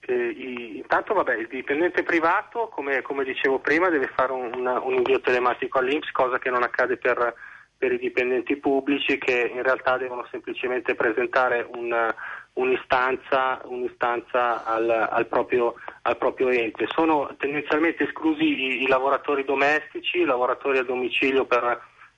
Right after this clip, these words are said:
per ovvie, per ovvie ragioni, i lavoratori sospesi a zero ore e naturalmente i disoccupati. Sovente, eh, m-, m-, incontro, incontro allo sportello persone che, che,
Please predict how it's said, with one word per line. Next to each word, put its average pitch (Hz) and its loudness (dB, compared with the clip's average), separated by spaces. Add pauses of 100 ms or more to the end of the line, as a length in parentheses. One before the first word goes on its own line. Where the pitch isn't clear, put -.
per 135 2
ovvie, 131 0
per 131 0
ovvie 131 2
ragioni, 147 2
i 131 2
lavoratori 135 2 (720)
sospesi 131 0
a 127 0
zero 139 4
ore 127 0
e 135 -2
naturalmente 120 0 (260)
i 123 -2
disoccupati. 120 -2 (280)
Sovente, 147 0
eh, 123 2
m-, 127 -6
m-, 147 0
incontro, 151 2
incontro 139 -2 (360)
allo 139 2
sportello 151 0
persone 147 -2
che, 135 0
che, 127 0